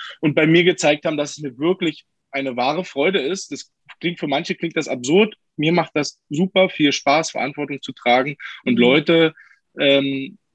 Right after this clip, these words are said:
Speaker 1: Leute dabei mitzunehmen und zu begeistern. Ja. Und das
Speaker 2: Ja.
Speaker 1: habe ich viel dem Sport zu verdanken.
Speaker 2: Mhm.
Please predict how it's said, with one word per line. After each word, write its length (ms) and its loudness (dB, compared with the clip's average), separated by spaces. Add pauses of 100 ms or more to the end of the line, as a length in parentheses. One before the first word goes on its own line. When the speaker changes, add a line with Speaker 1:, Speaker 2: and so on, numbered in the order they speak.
(180)
Speaker 1:
Leute 340 2
dabei 260 2
mitzunehmen 800 -6
und 140 -8
zu 100 -10
begeistern. 680 -2 (340)
Ja. 160 -6 (680)
Und 180 -6
das 100 0
Speaker 2:
Ja. 80 4
Speaker 1:
habe 160 2
ich 100 -6
viel 280 4
dem 160 0
Sport 280 0
zu 120 -6
verdanken. 580 -4
Speaker 2:
Mhm. 200 -8